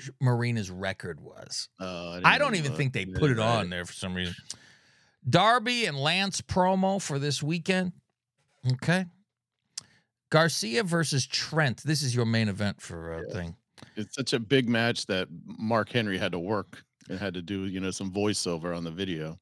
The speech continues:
Speaker 1: So after I fast forward and Garcia wins, <coughs> he gets the mic and calls out M J F for a fucking title shot. Faust, we used to do the Meat Twitcher.
Speaker 2: Mm-hmm.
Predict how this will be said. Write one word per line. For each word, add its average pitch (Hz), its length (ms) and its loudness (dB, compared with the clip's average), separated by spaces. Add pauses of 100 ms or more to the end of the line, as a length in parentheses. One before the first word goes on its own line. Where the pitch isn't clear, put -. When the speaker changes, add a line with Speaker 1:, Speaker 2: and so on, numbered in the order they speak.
(140)
Speaker 1:
So - 180 2
after 214 280 2
I 156 80 4
fast 156 380 2
forward 147 340 2
and 120 80 0
Garcia 117 420 0
wins, 113 480 0 (200)
<coughs> - 760 -2
he 180 140 6
gets 240 280 2
the 170 80 2
mic 151 380 4
and 123 120 -2
calls 156 380 6
out 135 240 6
M 131 180 4
J 123 200 4
F 131 160 2
for 147 120 0
a 131 60 2
fucking 139 380 -2
title 143 260 4
shot. 104 220 -2 (320)
Faust, 240 360 2 (320)
we 208 140 2
used 320 240 0
to 254 80 -6
do 220 180 0
the 180 100 2
Meat 156 220 0
Twitcher. - 320 -2 (640)
Speaker 2:
Mm-hmm. 113 220 -4